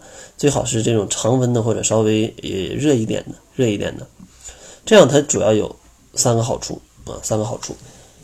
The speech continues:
第一个就是可以帮助你去补充水分，因为真的经过一夜的睡眠啊，你其实已经处于一种生理上的缺水状态。一杯温热的白开水可以帮你迅速的补充这个水分，并且呢，促进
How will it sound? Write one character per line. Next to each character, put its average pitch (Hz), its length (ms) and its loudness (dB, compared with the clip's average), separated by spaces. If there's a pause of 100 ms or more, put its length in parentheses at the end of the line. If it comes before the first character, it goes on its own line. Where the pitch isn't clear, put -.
(140)
第 208 140 2
一 214 60 4
个 185 100 8
就 127 140 4
是 117 260 -2
可 127 140 -2
以 123 120 0
帮 170 360 0
助 143 160 0
你 104 160 -4
去 107 220 -6
补 - 220 -16
充 127 160 -2
水 - 200 -8
分， - 160 -10 (260)
因 143 100 -2
为 151 120 0
真 151 180 0
的 147 80 0
经 143 160 0
过 156 120 4
一 110 140 -2
夜 147 140 4
的 - 80 -4
睡 - 160 -2
眠 123 180 -4
啊， - 180 -6 (640)
你 107 140 -4
其 135 200 0
实 156 160 2
已 123 80 2
经 117 180 0
处 - 240 -4
于 98 140 -4
一 127 60 -2
种 117 160 -2
生 185 300 2
理 156 140 -4
上 110 220 -6
的 - 80 -8
缺 - 220 -2
水 - 180 -4
状 - 180 -10
态。 - 220 -14 (960)
一 190 140 0
杯 180 400 0 (120)
温 175 240 2
热 180 220 2
的 104 80 -4
白 104 140 -2
开 117 140 -2
水 - 260 -4
可 - 120 -6
以 107 80 -2
帮 110 200 -2
你 107 120 -2
迅 170 200 0
速 135 140 -2
的 107 100 -2
补 - 240 -14
充 135 240 -2
这 151 120 -2
个 110 80 -4
水 - 280 -8
分， 101 140 -8 (240)
并 139 160 2
且 123 140 -4
呢， - 120 -8
促 - 220 -4
进 127 240 0